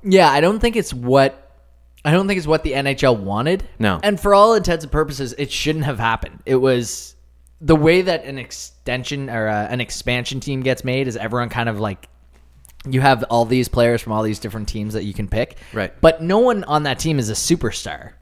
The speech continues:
Speaker 2: Mm-hmm.
Speaker 1: So they basically have a good goalie and a bunch of people that are willing to give it, like,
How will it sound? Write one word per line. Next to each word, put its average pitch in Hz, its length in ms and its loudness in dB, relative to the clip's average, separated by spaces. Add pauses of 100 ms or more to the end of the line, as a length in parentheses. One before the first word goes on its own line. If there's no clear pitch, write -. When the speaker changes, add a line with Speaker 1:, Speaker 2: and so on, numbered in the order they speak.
(120)
Speaker 2:
Mm-hmm. 120 220 -10 (180)
Speaker 1:
So 127 280 2
they 131 140 2
basically 156 460 2
have 139 200 2
a 127 60 -2
good 127 300 0
goalie 127 540 6 (440)
and 139 160 -2
a 135 40 0
bunch 131 280 2
of 120 80 -6
people 117 220 -2
that 110 160 0
are 110 80 -2
willing 107 260 -6
to 101 60 -10
give 101 160 -6
it, 101 60 -8
like, 95 360 -10